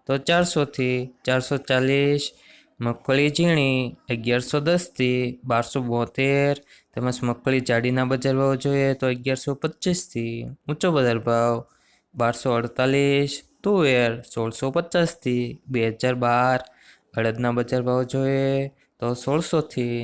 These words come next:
નીચો બજાર ભાવ અઢારસો ત્રીસ. રાજકોટ માર્કેટ યાર્ડમાં મગના બજાર ભાવ જોઈએ તો સોળસો પાંત્રીસથી ઊંચો બજાર ભાવ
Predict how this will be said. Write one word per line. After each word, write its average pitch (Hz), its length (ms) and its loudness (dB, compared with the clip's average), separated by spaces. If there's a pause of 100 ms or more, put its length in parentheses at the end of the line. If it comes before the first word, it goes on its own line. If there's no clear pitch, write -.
(120)
નીચો 127 320 -2
બજાર 131 340 0
ભાવ 117 300 0 (600)
અઢારસો 123 420 0 (120)
ત્રીસ. 135 500 0 (400)
રાજકોટ 117 460 -2
માર્કેટ 127 420 -4
યાર્ડમાં 127 480 0 (260)
મગના 120 400 -2
બજાર 135 320 0
ભાવ 139 140 2 (120)
જોઈએ 151 280 2 (320)
તો 127 60 0 (140)
સોળસો 123 340 0 (260)
પાંત્રીસથી 147 720 -2 (200)
ઊંચો 160 260 -2
બજાર 117 320 0
ભાવ 120 260 2